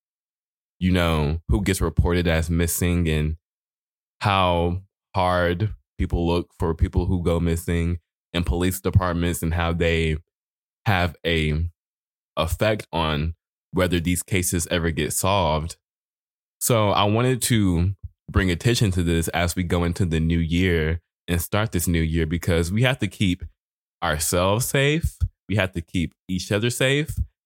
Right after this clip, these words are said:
And we have to stick together as a community, because that's the main way we're gonna fix this problem and to prevent things like this from occurring over and over again.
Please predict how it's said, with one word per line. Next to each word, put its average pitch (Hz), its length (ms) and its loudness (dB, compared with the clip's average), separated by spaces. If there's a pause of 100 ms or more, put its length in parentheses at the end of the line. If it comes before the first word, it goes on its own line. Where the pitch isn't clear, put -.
(160)
And 95 100 0
we 107 120 2
have 104 160 -2
to 87 100 -2
stick - 280 -4
together 90 400 0
as 87 200 0
a 85 80 0
community, 82 560 0
because 78 560 -2 (340)
that's 107 340 0
the 107 100 0
main 98 340 2
way 95 180 2
we're 95 120 0
gonna 85 220 0
fix - 300 -4
this 82 160 -2
problem 123 800 2 (360)
and 92 200 0
to 98 160 0
prevent 90 440 0
things 90 260 -2
like 85 260 -2
this 82 380 -2 (420)
from 85 140 0
occurring 85 500 0
over 85 320 0
and 78 140 0
over 73 260 0
again. 71 520 -2